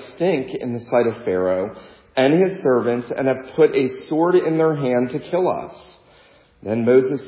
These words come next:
turned to the Lord and said, "O Lord, why have you done evil to this people? Why did you ever send me? For since I came to Pharaoh to speak in your name, he has done evil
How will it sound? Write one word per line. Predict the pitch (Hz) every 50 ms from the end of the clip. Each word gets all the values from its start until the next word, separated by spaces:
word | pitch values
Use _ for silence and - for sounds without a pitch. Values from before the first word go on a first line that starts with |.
| - -
turned | 139 131 139 151 156
to | 151 160
the | - 160
Lord | 143 135 135 131 123 120
and | 123 113 110
said, | - - 117 113
"O | 123 131
Lord, | 135 131 131 131 127 110 110
why | 117 120 127 135
have | 147 147 156
you | 156 147
done | 147 143 135 135 135 135 139 -
evil | 139 131 139 127 107 92 87 73 60 55 - - - - - - - _ _ _
to | - -
this | 107 117 110 -
people? | - - - 120 90 - 92 90
Why | 87 87 98 101 113 123 131 139
did | 131 135 131 110 104
you | 113 117 113 110 110 110 - - - - - - -
ever | 127 131 139 165 156
send | 156 - - 156 147 147 135 110
me? | 95 90 -
For | - - 113
since | - - 143 139 -
I | 165 151
came | 151 147 156 147
to | 147 151
Pharaoh | 139 - 131 120 120 120 120
to | 120
speak | 113 - - - 123 -
in | 135 135
your | 127 123 120
name, | 113 110 110 110 107
he | 110 131 127
has | 131 135 131
done | - 131 113 117 117 -
evil | 139 160 160 117 95 82 78 82 95